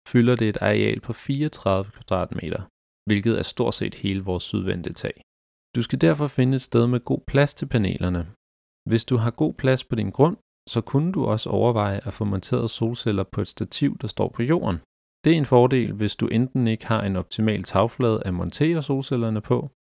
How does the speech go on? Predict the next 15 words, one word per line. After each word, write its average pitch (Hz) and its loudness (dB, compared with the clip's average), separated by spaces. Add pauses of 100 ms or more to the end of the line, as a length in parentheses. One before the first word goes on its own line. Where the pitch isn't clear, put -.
(240)
eller 123 8
af 117 2
æstetiske 110 0
årsager. 82 -2 (560)
Det 113 2
er 113 2
selvfølgelig 131 4
en 131 4
smagssag, 110 0
om 101 2
man 92 0
synes, 101 -2
solceller 101 0
er 90 0
pæne, 87 -2